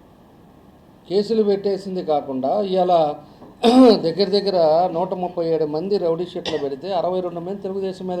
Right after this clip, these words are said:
పెడతారు. అంటే మేము కూడా దొంగ, మేము కూడా కొట్టడమో, లేకపోతే మేము కూడా మాకు జనం లేకో, లేకపోతే కాదు,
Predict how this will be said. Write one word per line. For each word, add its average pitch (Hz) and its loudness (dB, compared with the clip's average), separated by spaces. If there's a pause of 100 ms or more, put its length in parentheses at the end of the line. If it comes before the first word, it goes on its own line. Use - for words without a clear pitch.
పెడతారు. 151 -4 (1200)
అంటే 175 0
మేము 180 0
కూడా 208 4
దొంగ, 196 0 (160)
మేము 196 -2
కూడా 208 2
కొట్టడమో, 190 -2
లేకపోతే 185 -2
మేము 175 -6
కూడా 190 -2
మాకు 160 -4
జనం 160 -4
లేకో, 185 -2
లేకపోతే 175 -4
కాదు, 165 -6